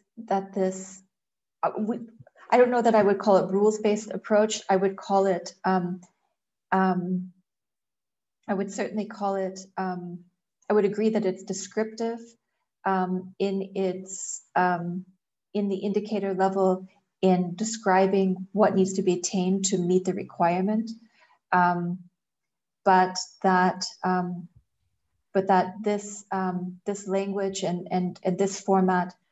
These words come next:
is there to build trust and to also provide clarity and assurance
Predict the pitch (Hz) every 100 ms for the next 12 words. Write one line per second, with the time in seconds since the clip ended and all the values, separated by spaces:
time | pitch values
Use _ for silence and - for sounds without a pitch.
0 | _ _ _ - 185 190 190 185 180 185
1 | - 190 180 180 - _ - 170 202 196
2 | 202 - 196 226 - - - _ _ -
3 | 202 196 - 190 196 214 202 185 180 175
4 | - 180 185 185 185 175 185 185 - 185
5 | 180 180 180